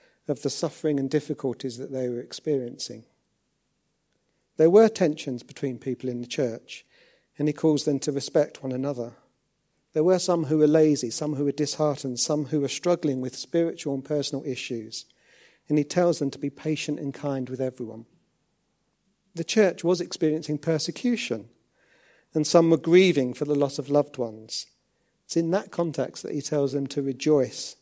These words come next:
to pray, to give thanks. And some of them were tending to dismiss the work of the Holy Spirit. It's in that context that they're called to test prophecy and to make sure they don't quench the work of the Holy Spirit. Those are quite challenging things, aren't they,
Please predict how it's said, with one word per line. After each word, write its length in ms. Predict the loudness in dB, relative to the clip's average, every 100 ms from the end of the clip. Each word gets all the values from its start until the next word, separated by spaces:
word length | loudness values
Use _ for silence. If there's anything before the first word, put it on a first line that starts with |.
| _
to 80 | -16
pray, 560 | -8 -2 0 0 -4 -10
to 80 | -12
give 220 | -6 -6
thanks. 760 | -6 -10 -12 -16 -20 -16 -16 -18 _ _ _ _ _ _ _ _ _ _ _ _ _ _
And 100 | -4
some 160 | 2 4
of 60 |
them 100 | 6
were 120 | 4 2
tending 340 | 0 2 2
to 100 | 0
dismiss 520 | -2 -4 0 0 0
the 100 | 0
work 240 | 2 2 2
of 60 |
the 80 | 0
Holy 220 | 0 -2
Spirit. 640 | -4 -2 -2 -2 -6 -16 -20 _ _ _ _ _
It's 100 | -4
in 100 | 2
that 160 | 2 2
context 540 | 0 2 0 -2 -4
that 160 | -8 -4
they're 100 | -4
called 300 | -2 -4 -4
to 80 | -8
test 420 | -8 -6 -6 -4
prophecy 640 | -4 -4 -10 -10 -10 -14 _ _ _ _ _ _ _
and 80 | -10
to 80 | -4
make 240 | -2 -2
sure 180 | -2 -2
they 100 | -2
don't 480 | 2 4 4 -2 -12
quench 380 | -8 -8 -8 -12
the 100 | -8
work 240 | -8 -8
of 60 | -8
the 80 |
Holy 240 | -6 -6 -6
Spirit. 560 | -10 -10 -12 -14 -20 -20 _ _ _ _ _ _ _ _ _ _ _ _ _ _ _ _ -2
Those 180 | 0 0
are 40 |
quite 280 | -4 -6 -4
challenging 460 | -2 0 0 -2
things, 340 | 0 0 2 0
aren't 220 | -4 -4
they, 240 | -10 -14